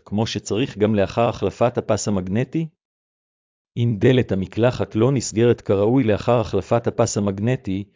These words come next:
ייתכן שהבעיה היא באישור הדלת עצמה.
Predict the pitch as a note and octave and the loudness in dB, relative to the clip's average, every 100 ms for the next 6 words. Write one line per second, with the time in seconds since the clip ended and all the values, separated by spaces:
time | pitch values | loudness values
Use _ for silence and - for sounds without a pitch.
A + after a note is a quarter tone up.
0 | _ _ _ F#2+ - - D3+ D3 - G#2 | _ _ _ -6 -6 -2 -2 0 2 2
1 | G2 G2+ A2+ B2+ B2 G#2+ G2+ - A#2+ G#2 | 4 4 4 4 2 0 0 2 2 4
2 | G2+ F#2+ - G2+ - F2+ | 2 0 -2 -8 -8 -8